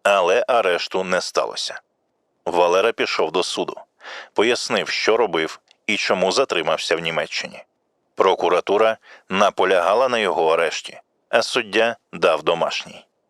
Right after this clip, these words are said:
За два місяці після повернення Красняна в Україну почалося повномасштабне вторгнення. Барс попросився з-під домашнього арешту добровольцем на війну, зобов'язавшись приїжджати на судові засідання у справі.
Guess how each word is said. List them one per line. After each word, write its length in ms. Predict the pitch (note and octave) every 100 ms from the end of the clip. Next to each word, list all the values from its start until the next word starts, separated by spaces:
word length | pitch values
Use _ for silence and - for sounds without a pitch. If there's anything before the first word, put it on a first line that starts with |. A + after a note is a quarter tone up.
| _ _ _ _ _
За 240 | F2 F2+ G2
два 180 | G#2+
місяці 460 | A2 A2 - - F#2
після 360 | - - G2 F2
повернення 600 | F#2+ F2+ E2+ E2+ D#2+ D#2
Красняна 560 | F2+ F2 - F2+ E2+
в 60 | D#2
Україну 540 | D2+ D#2+ F#2 A2+ A2+ _ - _ _
почалося 640 | B2+ - B2+ G2 - F#2
повномасштабне 800 | G2 F2 E2 E2+ - - D2+ D#2
вторгнення. 600 | D2 E2 C2+ - B1+ - _ _ _ _ _
Барс 420 | - E2 G#2+ A2 -
попросився 720 | A2+ G#2+ G2+ - G#2+ - G2+
з-під 320 | - F2 E2
домашнього 600 | E2+ E2 D#2 - E2 E2
арешту 460 | D2+ D#2+ - G2+ F#2+ _ - _
добровольцем 800 | A2+ A#2+ G2+ F#2 E2+ E2 - D#2+
на 120 | D#2+
війну, 360 | D#2 D2+ D2 - _ _ -
зобов'язавшись 1040 | F2+ D3 C#3+ C#3 B2+ A2+ A#2+ - A#2 -
приїжджати 840 | - G2 G#2 G2 - G#2 C#2+ A1+ - _ -
на 200 | A#2+ A#2+
судові 460 | - A#2 G#2 F2+
засідання 640 | F2 G2 - D2 D#2+ E2 E2+
у 80 |
справі. 420 | E2+ - C#2+ -